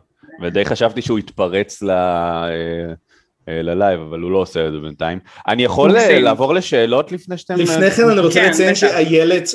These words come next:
Speaker 3: איילת קוטלר, אה, חברת העמוד בעבר וחברה יקרה לליבנו, אה, בהווה, מציינת שהיה לה דג זהב בשם צ'נדרה גופטה. אה,
Speaker 2: <laughs> יפה, איילת.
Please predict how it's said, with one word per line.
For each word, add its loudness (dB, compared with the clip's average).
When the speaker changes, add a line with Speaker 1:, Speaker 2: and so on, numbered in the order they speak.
Speaker 3:
איילת 2
קוטלר, 0
אה, 4
חברת -2
העמוד 0
בעבר 0
וחברה 0
יקרה 0
לליבנו, 0
אה, 0
בהווה, 0
מציינת 0
שהיה -2
לה 4
דג 0
זהב 2
בשם -2
צ'נדרה 0
גופטה. 0
אה, 0
Speaker 2:
<laughs> 2
יפה, -2
איילת. 0